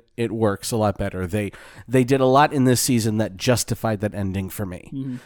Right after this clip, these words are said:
Speaker 1: Uh, so taken as a whole, that it elevated that for sure. So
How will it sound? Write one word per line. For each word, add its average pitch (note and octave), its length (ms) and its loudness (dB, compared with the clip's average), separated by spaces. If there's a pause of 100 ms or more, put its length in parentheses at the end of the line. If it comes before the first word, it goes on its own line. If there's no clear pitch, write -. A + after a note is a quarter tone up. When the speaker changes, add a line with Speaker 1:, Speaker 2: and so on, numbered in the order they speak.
(140)
Speaker 1:
Uh, G2 260 0
so F#2+ 640 2 (540)
taken C#3+ 320 2
as B2 160 4
a A2+ 80 2
whole, G#2 640 2 (240)
that A2+ 300 -2
it A2 160 -2
elevated F#2 440 -4
that F#2 200 -6
for - 140 -8
sure. E2+ 320 -8
So E2+ 540 -6